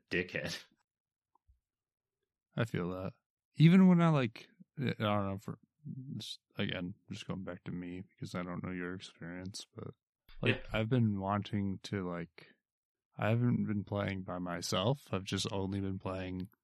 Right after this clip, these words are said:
Speaker 2: with my friends for, like, that. I think that reason too, like, i-, if I play bad, at least I'll be, like, with people.
Speaker 1: Yeah.
Speaker 2: But, like, I, I honestly haven't even wanted to, like,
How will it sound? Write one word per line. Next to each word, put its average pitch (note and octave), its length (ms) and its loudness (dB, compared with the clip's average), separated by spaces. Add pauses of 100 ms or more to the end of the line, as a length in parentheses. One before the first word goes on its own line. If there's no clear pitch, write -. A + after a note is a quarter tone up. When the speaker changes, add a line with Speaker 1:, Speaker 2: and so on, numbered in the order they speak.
(580)
Speaker 2:
with - 460 -2 (240)
my G#2 140 -2
friends C3+ 680 4 (420)
for, B2 380 0 (180)
like, G#2+ 200 0 (220)
that. G2+ 240 0
I G2 80 -2
think G2+ 180 -2
that F#2+ 140 0
reason F#2+ 320 -4
too, G2 240 -2
like, F#2 240 -2
i-, G2 100 -2 (100)
if A2+ 340 0
I F#2+ 80 -4
play G#2 260 0
bad, F#2 440 -2 (520)
at - 100 -4
least G#2 160 2
I'll G2 100 -2
be, G2 100 -2
like, F2 260 -6
with F2 240 -8
people. F2+ 480 -8 (1080)
Speaker 1:
Yeah. G2+ 320 2
Speaker 2:
But, B2 80 4
like, A#2 400 6
I, A2 300 2
I - 300 -2
honestly A2 480 2
haven't G#2+ 320 4
even A2 200 4
wanted G#2+ 240 2
to, F#2+ 80 -4
like, E2 320 -10